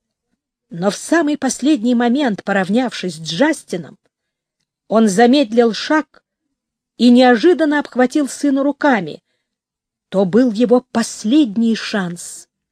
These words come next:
"Нет!" Инстинктивно отпрянув в сторону, Джастин сильным резким ударом ладоней отсек от себя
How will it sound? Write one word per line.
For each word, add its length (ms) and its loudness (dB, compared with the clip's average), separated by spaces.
"Нет!" 800 -4
Инстинктивно 1040 2
отпрянув 460 -2
в 40 -14
сторону, 640 -2
Джастин 600 0
сильным 680 2
резким 560 0
ударом 360 0
ладоней 640 0
отсек 800 -2
от 120 -6
себя 540 0